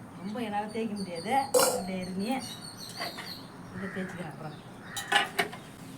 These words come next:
ஒண்ணு ஒண்ணா தான் தேய்ச்சி காய போடணும். அது எங்கிட்ட வாங்கி கொடுத்தது, இது எங்கிட்ட வாங்கி கொடுத்தது, இதெல்லாம் எங்கிட்ட வாங்கினது, இது எங்கிட்ட வாங்கினது, இதெல்லாம் எங்கிட்ட வாங்கி கொடுத்தது, எங்க அம்மா வீட்டை வாங்கி கொடுத்த சீரு,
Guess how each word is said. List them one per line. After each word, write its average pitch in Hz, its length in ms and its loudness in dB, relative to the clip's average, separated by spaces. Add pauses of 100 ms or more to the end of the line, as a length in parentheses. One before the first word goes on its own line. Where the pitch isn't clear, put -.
(440)
ஒண்ணு 262 240 -2
ஒண்ணா 359 160 -2 (100)
தான் 330 160 4
தேய்ச்சி 285 280 -4
காய 226 140 2 (100)
போடணும். 160 360 -6 (1300)
அது 214 100 -2 (100)
எங்கிட்ட 247 280 2
வாங்கி 208 200 2
கொடுத்தது, 180 340 0 (680)
இது 220 100 0 (100)
எங்கிட்ட 240 300 2
வாங்கி 208 180 2
கொடுத்தது, 185 400 6 (720)
இதெல்லாம் 220 380 2
எங்கிட்ட 202 340 0
வாங்கினது, 170 340 -2 (360)
இது 220 220 -2
எங்கிட்ட 202 300 4
வாங்கினது, 185 420 -2 (840)
இதெல்லாம் 214 440 2
எங்கிட்ட 202 340 0
வாங்கி 190 200 2
கொடுத்தது, 175 400 2
எங்க 175 220 -2
அம்மா 180 180 0
வீட்டை 165 200 -4
வாங்கி - 180 -2
கொடுத்த 180 260 -4
சீரு, 160 280 -4